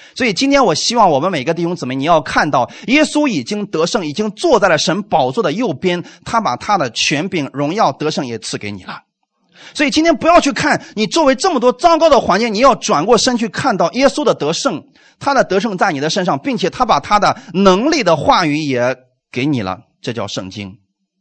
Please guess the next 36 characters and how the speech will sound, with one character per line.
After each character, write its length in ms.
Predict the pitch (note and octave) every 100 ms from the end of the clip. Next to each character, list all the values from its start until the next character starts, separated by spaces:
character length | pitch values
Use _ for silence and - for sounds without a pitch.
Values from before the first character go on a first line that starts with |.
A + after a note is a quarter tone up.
| _ _ _ -
用 220 | G#3 G3
着 100 | E3+
圣 240 | D#3+ G#3 D#3
经 160 | G3+
里 100 | F#3
边 140 | C3 D3
神 280 | - E3
给 200 | F#3 F#3+
你 140 | A#3 F3
的 100 | D3
应 240 | A#3+ F#3+
许， 260 | C3 - A#2 - -
每 220 | D#3+ D3+
天 200 | D3 G3+
对 160 | G3 C#3+
自 140 | F#3+
己 100 | C#3
宣 240 | A#2+ G3+ F3
告， 200 | F3 A#2+ - - F#3+
用 200 | C4 F3+
信 340 | - D4+ G#3
心 220 | F3+ A#3
去 180 | G#3 D3
启 460 | - - - C#3+ C3+
动 240 | C4 D3+
这 160 | D#3 A#2+
话 320 | - E3+ A#2+
语， 300 | G#2 F#2+ - _ -
你 100 | C#3+
就 160 | C3+ B2+
看 300 | - C3 A#2
到 120 | G#2
神 200 | - G2+
的 80 | G#2+
大 240 | - D3+
能 240 | A2+ G#2